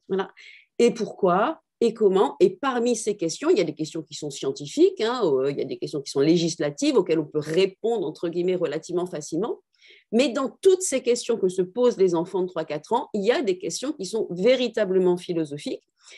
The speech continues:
et qui sont véritablement donc intenses, parce qu'elles mobilisent des questions qui sont, euh, sincères, qui sont profondes, qui sont puissantes,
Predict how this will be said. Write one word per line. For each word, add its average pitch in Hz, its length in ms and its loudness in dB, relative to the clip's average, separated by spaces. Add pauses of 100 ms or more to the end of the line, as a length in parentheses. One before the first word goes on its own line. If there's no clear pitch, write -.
(120)
et 202 120 2
qui 262 100 0
sont 262 180 0
véritablement 226 760 0
donc 156 200 -2 (140)
intenses, 262 580 0 (760)
parce 202 160 -4
qu'elles 190 200 2
mobilisent 247 840 0
des 190 200 0
questions 233 600 -2
qui 208 160 -10
sont, 311 500 -2
euh, 135 80 -2 (200)
sincères, 247 800 -4 (300)
qui 180 60 -14
sont 190 180 -2
profondes, 233 840 0
qui 196 120 -8
sont 175 180 -2
puissantes, 349 640 0